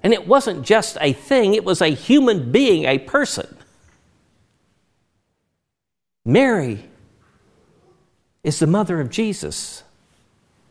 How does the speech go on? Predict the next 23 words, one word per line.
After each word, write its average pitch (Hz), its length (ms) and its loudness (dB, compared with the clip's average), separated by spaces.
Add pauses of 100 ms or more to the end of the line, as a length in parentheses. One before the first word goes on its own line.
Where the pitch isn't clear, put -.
the 131 80 0
Savior 160 400 2
of 101 120 -2
the 110 80 2
world. 123 520 -4 (1200)
Jesus 202 520 2
was 123 240 0 (100)
fully 214 360 0
man. 80 480 -4 (1400)
She - 220 0
did 147 180 4
not 202 240 0
furnish 151 440 0
his 101 160 -4
godhood. 92 580 0 (1400)
Now, 151 100 4
I 156 160 2
want 196 160 2
to 196 40 2
make 170 180 2
a 165 60 -6
point 190 340 -2
here. 76 320 -6